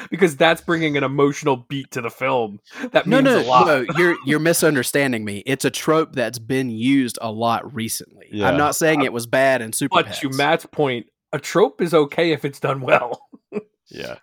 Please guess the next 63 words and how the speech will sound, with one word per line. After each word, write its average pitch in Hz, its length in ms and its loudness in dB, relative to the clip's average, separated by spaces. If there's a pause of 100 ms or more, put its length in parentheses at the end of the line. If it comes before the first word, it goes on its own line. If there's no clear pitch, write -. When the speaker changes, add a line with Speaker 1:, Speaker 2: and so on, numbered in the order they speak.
Speaker 2:
Right. 131 340 0
Speaker 3:
I 113 40 4
think 160 180 -6
Speaker 2:
A-, 139 40 0
and 143 260 0
that's 170 160 2
what 170 100 2
I'm 135 140 0
saying. - 240 -4
I'm 139 240 2
making 170 320 -2
the 127 80 -2
comparison. 135 640 -2
Speaker 1:
Okay. 117 140 -2
Speaker 2:
I 131 80 2
like 131 320 2
what 165 180 0
they 127 100 4
did 117 220 0
with 113 160 -4
Super 151 240 2
Pets. - 500 -10
Speaker 1:
Okay. 104 280 -4 (100)
Speaker 2:
I 135 140 4
think 160 340 2
they 127 140 0
tried 170 340 2
to 139 60 -12
do 131 160 0
something 120 400 -6
similar 156 420 0
here 147 240 2
in 120 220 -4
an - 100 -4
opposite 139 520 0
way, 123 460 0
and 117 140 -4
it, - 140 -10
and 127 160 -10
Speaker 1:
Yeah. 120 60 -2
Speaker 2:
it - 60 -6
just 123 140 -6
doesn't 123 240 -4
work 120 220 -6
as 107 100 -12
well. 107 340 -10
Speaker 1:
Yeah. 110 220 -14 (340)
Uh, 151 200 0
so, 170 260 0
a-, 175 180 -8
and 185 160 -4
anyway, 160 280 0
though, 127 160 -2
but, 139 160 -6 (200)
um, 123 520 -2 (320)
as 147 100 -4
far 180 240 0
as 202 140 -4
the, 143 240 -4
the 143 100 -14
time 135 320 -8
with 135 140 -6
Jonathan, 123 560 -6